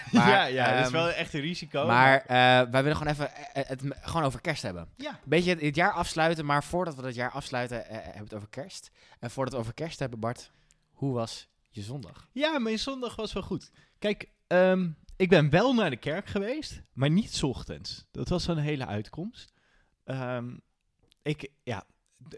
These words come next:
Speaker 2: nou, nu we toch, eh, eh, m-, eh, aan het evalueren zijn zo aan het eind van het jaar. Ik vind dus echt kerkdiensten beginnen om te-, tien uur. Ja, dat vind ik gewoon passé.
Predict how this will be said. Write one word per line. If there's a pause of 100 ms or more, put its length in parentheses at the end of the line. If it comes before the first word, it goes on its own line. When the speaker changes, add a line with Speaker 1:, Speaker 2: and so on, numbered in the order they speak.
Speaker 2:
nou,
nu
we
toch,
eh,
eh,
m-,
eh,
aan
het
evalueren
zijn
zo
aan
het
eind
van
het
jaar. (420)
Ik
vind
dus
echt
kerkdiensten
beginnen
om
te-,
tien
uur.
Ja,
dat
vind
ik
gewoon
passé.